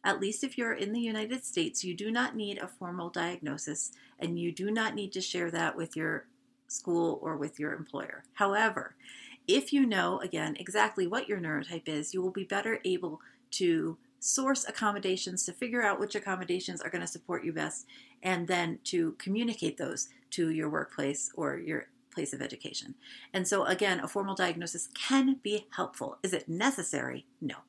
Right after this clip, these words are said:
But is it helpful? Yes, probably. Additionally, you do need a formal diagnosis from a medical professional in order to be able to access many government-funded programs. So if you are planning to go on disability, to go on Medicaid,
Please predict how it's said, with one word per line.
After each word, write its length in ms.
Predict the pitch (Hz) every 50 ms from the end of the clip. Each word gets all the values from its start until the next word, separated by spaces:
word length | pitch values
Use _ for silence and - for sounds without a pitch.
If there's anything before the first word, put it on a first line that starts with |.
| _ - - - - - - _
But 180 | - 147 -
is 120 | - 185 -
it 100 | - -
helpful? 400 | - 131 117 - - - - - _
Yes, 300 | - - - - - - - _ _ -
probably. 460 | - 143 - - - - - - - _ _ _ - - - _ _ _ _ _ - - - - _ -
Additionally, 680 | 190 185 190 247 302 302 - 302 254 220 175 151 135
you 180 | 147 175 196 196
do 340 | 165 - - 294 359 381 359
need 280 | 311 226 180 156 -
a 80 | - -
formal 320 | - - 196 185 180 180
diagnosis 600 | - 170 156 151 151 147 147 143 143 - 196 -
from 160 | - 214 190
a 60 | 185 180
medical 380 | 170 156 143 170 190 - 220
professional 640 | 220 - 247 - - 160 165 - - 180 185 190 190 - - _ _
in 120 | - 226 220
order 260 | - 214 240 240 277
to 140 | 269 - 254
be 180 | 233 247 214
able 160 | - 190 208 208
to 220 | 208 214 - -
access 420 | - 185 202 - - 196 185 -
many 280 | 180 175 175 175 170 165 -
government-funded 880 | - 190 196 196 196 180 170 165 160 - - - 165 160 156 151 -
programs. 540 | - - 160 151 - - - - - 147 - - - - - -
So 200 | - - 240 226
if 200 | - 220 226 -
you 320 | 226 233 262 269 285 269
are 240 | - - 220 214 208
planning 480 | - - - 233 226 226 214 196 170 196
to 120 | - 214
go 180 | 208 208 196 196
on 120 | 196 190
disability, 680 | 190 202 196 - 196 190 233 240 233 202 180 151 - -
to 120 | - -
go 140 | - 202 190
on 160 | 190 196 196
Medicaid, 580 | 202 220 233 233 214 - - - 160 151 143